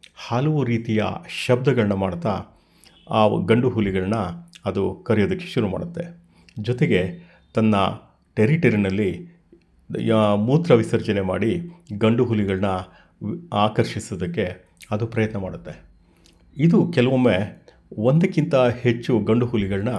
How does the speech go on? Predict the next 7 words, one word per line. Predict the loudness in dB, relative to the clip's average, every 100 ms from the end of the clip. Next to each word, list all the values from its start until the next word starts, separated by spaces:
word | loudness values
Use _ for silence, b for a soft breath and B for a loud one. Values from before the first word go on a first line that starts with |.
| -8 b b b b -20 -8 -2
ಆಕರ್ಷಿಸೋದಕ್ಕೆ, | 0 0 -2 -4 -4 -4 0 0 -2 B B B B -20 -10
ಆ, | -4 -2 -2 -6 -18 -20 -20 -20 -20 -4
ಅವಕಾಶ | -2 0 0 0
ಆಗ್ಬಿಡುತ್ತೆ. | 0 -4 -6 -8 -10 -20 -20 B B 2
ಇಂತಹ | 6 6 6
ಸಮಯದಲ್ಲಿ | 4 2 2 0 0 -2 -6 B B B B B -8
ಎರಡು | 0 2 4 4 2